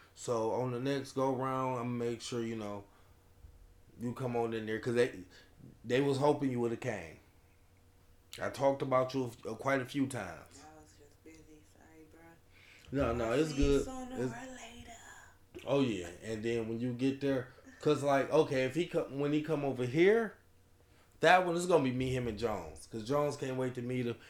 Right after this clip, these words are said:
Speaker 1: And then also, one of the stuff, the things that we have in the works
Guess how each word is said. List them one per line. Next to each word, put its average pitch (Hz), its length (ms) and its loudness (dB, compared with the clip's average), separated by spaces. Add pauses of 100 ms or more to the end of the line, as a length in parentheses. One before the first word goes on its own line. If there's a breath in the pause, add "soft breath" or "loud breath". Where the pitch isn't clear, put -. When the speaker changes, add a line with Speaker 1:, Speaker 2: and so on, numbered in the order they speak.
(100 loud breath)
Speaker 1:
And 113 160 -4
then 135 240 2
also, 131 560 4
one 123 360 -2
of 127 60 -2
the 123 100 -2
stuff, 131 380 0 (100)
the 113 200 -4
things 135 420 0
that 117 160 0
we 127 160 0
have 127 300 0
in 120 100 -4
the 120 60 -4
works 135 420 0